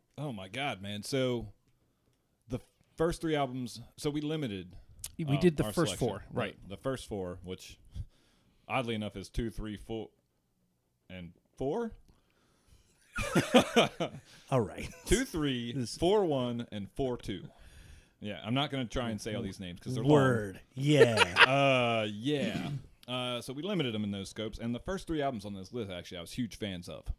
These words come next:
Speaker 2: Mm-hmm.
Speaker 1: Uh, the fourth one I realized I hadn't paid that much attention to. I kinda stopped listening, you know, life happens.
Speaker 2: Life
Speaker 1: And,
Speaker 2: happens.
Speaker 1: you know,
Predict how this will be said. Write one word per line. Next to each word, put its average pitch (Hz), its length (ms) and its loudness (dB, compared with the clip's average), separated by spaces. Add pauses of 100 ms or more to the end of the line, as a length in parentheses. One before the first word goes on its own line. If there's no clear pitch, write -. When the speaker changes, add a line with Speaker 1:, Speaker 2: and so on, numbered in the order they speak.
(200)
Speaker 2:
Mm-hmm. 110 280 -6
Speaker 1:
Uh, 107 220 -2
the 101 100 -8
fourth 175 280 0
one 131 140 -2
I 117 40 -2
realized 113 400 -4
I 107 120 -2
hadn't 127 320 -2 (120)
paid 131 220 0
that 107 120 -6
much 107 160 -8
attention 113 380 -8
to. 127 160 -6
I 90 60 -8
kinda 110 240 -8
stopped 95 280 -8
listening, 101 400 -6
you 87 60 -12
know, 78 180 -14 (500)
life 78 180 -12
happens. 80 420 -12
Speaker 2:
Life 123 160 -2
Speaker 1:
And, - 40 -12
Speaker 2:
happens. - 380 -8
Speaker 1:
you 87 60 -6
know, 110 80 -8